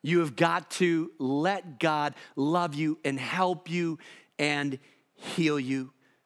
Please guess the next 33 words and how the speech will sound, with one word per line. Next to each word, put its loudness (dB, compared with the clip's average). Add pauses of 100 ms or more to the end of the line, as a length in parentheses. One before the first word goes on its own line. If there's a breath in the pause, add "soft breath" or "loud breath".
(160)
Would 0
you 0
do 0
that -2
this -2
weekend? -2 (360 loud breath)
In 2
his 0
inaugural 0
address, 0
the -2
very 0
first -4
sermon 4
that 0
Jesus 0
preached, 0 (300 loud breath)
he 0
said 2
this, 2 (340 loud breath)
"The 2
Spirit 2
of 2
the 4
Lord 2
is -4
upon 0
me 4
because 0
he 2
has 2
anointed 2
me 0